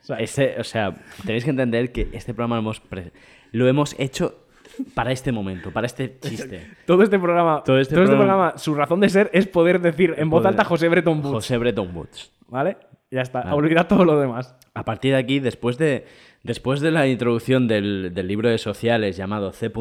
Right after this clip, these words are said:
Speaker 2: Navarro,
Speaker 1: Sí soy.
Speaker 2: vamos a hablar de poder.
Speaker 1: Venga.
Speaker 2: Venga. Em, ¿cuál era la intención de Estados Unidos? Como bien ha introducido C. Punto,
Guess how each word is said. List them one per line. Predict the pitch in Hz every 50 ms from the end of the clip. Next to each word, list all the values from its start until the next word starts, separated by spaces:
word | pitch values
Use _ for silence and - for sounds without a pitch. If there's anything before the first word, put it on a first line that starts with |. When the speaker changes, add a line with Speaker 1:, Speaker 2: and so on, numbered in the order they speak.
| 113 101 110 101
Speaker 2:
Navarro, | 101 101 104 110 104 98 110 123 156 - _ _ _ _
Speaker 1:
Sí | - 135 131
soy. | - 104 101 95 _ _ _ _ -
Speaker 2:
vamos | 110 135 135 123 110 101
a | 107
hablar | 104 104 95 92
de | 95 92
poder. | 80 104 92 85 85 87 - _ _ _ _ _
Speaker 1:
Venga. | 120 120 117 107 101 - _ _ _ _ _ _ -
Speaker 2:
Venga. | 95 107 87 71 - - _ _ _ _ _ _ _ _ _ _ -
Em, | 120 127 123 117 117 113 110 113 120 117 - - _ _ - -
¿cuál | 160 185 190 180
era | 160 135 131
la | 123 123
intención | 117 101 113 101 - 117 123 110
de | 101
Estados | 104 - 110 101 101 95 -
Unidos? | 101 95 92 90 87 82 80 -
Como | - 101 101 101
bien | 101 113 123 127
ha | 127
introducido | 123 123 127 127 120 104 123 123 120 120
C. | 117 - 120
Punto, | 107 - 135 139 127 - 117 110 135 -